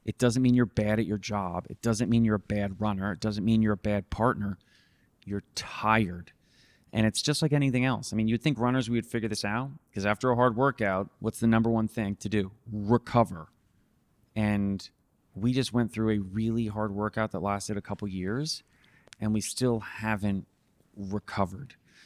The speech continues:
So I would say one of my goals, oddly enough, is I, I would hope twenty twenty-three gets us further and further away from all of,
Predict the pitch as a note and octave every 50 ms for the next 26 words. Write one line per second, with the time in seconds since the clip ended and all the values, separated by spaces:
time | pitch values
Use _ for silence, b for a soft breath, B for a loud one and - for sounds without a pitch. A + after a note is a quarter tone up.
0 | b b _ - - A2+ G#2+ G#2 G2+ G2 G2 F#2+ F#2+ - _ _ _ _ _ _
1 | _ _ _ _ _ - G#2+ A#2 B2 A2+ - - B2 A2+ A2 A#2+ B2 B2 A#2+ A2+
2 | G2 G#2+ G#2+ A2 A2 G#2 F#2+ D#2+ G2 G#2+ G2 G#2+ G2+ G2 G2 G2 G#2+ B2+ C3+ -
3 | - F#2+ F#2 - - - - G2+ G2+ - - G#2 G2 G2 - - A2 A2 - -
4 | _ - - G#2+ G#2+ G2+ - - G#2 G2+ - - G#3 G#3 F#2 - G2+ - - G3+
5 | F#3 - - _ _ _ _ _ _ _ _ _ _ _ - _ - A2+ A#2 G#2
6 | A2 G#2+ G#2 - - A2 G#2+ F#2+ G#2 G#2 G2+ G2 F2+ F#2+ F#2 F#2 G2+ A#2+ C3 B2
7 | - - F#2+ F#2 - _ - - G2+ G2 G2+ G2+ G#2 G2 F#2 - -